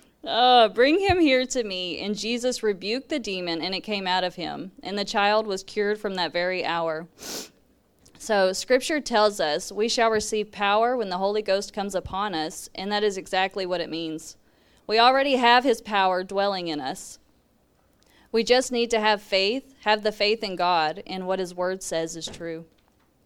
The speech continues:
We need faith in this hour we are living in. Genesis one twenty-eight says, "God blessed them, and God said to them, 'Be fruitful and multiply, fill the earth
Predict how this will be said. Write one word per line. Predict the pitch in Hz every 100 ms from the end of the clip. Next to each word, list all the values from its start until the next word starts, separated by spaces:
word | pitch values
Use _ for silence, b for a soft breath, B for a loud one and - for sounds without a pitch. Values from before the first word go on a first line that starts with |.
| _ _ _ b b b b
We | 226
need | 240 247
faith | - 220 240 254
in | 233
this | 208 -
hour | 185 196 220 233
we | 220
are | 190
living | 180 185 208 220
in. | 247 269 302 - _ _ _ _ _
Genesis | - 226 254 269 247 220
one | 220 233
twenty-eight | 240 220 190 190
says, | - 147 104 - - - _ -
"God | 214 240 214
blessed | 196 208 226 -
them, | - 190 190 -
and | 196
God | 202 208 208
said | 202 185
to | 190
them, | 175 143 160 190 _
'Be | 214
fruitful | 214 - 247 226 269 285 285
and | 202 196
multiply, | 208 208 196 170 160 160 175 b b b -
fill | 240 269
the | 285
earth | 165 233 254